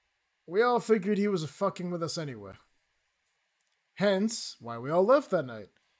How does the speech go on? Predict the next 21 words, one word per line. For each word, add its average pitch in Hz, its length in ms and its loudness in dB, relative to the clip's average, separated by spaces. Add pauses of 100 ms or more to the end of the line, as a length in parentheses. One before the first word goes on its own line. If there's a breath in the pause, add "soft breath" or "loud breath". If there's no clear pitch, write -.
(800)
Boy 196 360 2
who 214 120 2
cried 185 380 2
wolf 151 240 0
type 139 220 -6
shit. - 440 -10 (1900)
"How 208 120 8
could 220 160 6
you 190 80 2
guys 190 220 8
just 175 180 0
leave 247 180 8
me 240 120 8
there 180 180 6
like 170 200 0
that? 147 260 -2 (320)
I 147 60 -6
thought 262 240 8
we 220 100 8
were 185 120 4
friends," 220 600 4